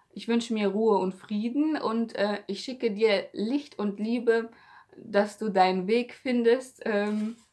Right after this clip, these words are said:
wo immer auch der dir hinführt." Ja, und das, äh, mache ich heute noch. Ich habe da auch noch eine Facebook-Seite mal, ähm, aufgemacht, wo es, äh, ähm,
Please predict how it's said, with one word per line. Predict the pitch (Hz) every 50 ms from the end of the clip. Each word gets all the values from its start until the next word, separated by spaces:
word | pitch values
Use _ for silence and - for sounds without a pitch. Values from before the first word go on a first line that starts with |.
| _ _ _ _ _ _ _
wo | - 233 214
immer | - - - 247 269 254 - -
auch | - 220 226 - 240
der | - - - 202 196 196 - - 196
dir | 196 202 196 190 190
hinführt." | 202 233 240 285 285 - - 240 220 220 220 240 247 247 - _ - - _ _ _ _ _ _ _ _ _ _ _ _ _ _ _ _ _ _ _ _
Ja, | - 254 202 160 170 - - _ _ _ _ _ _ _ _ _ -
und | 208 208 208 208
das, | 214 220 220 -
äh, | - 196 196 196
mache | 202 208 220 226 226
ich | 208 -
heute | 226 233 285 - - 262
noch. | 233 214 233 247 247 - - _ _ _ _ _ -
Ich | 214 208 254
habe | 233 233 -
da | 220 220
auch | 233
noch | 226 208
eine | 202 196
Facebook-Seite | 196 - 254 277 294 - _ - - 226 - - 196 190 202 202 202 226 202
mal, | 202 196 190 190 196 190 -
ähm, | - 190 190 185 185 185 214 - _ _ _ _ - - _ _ _ _ _ _ _ -
aufgemacht, | - 185 202 202 - - 208 208 208 226 240 - - _ - - - - - - _ _
wo | - 180 190 208 220 214 -
es, | - 196 208 202 208 - - -
äh, | - - 196 196 196 196 190 185 185 196 - 185
ähm, | 190 190 190 190 190 196 196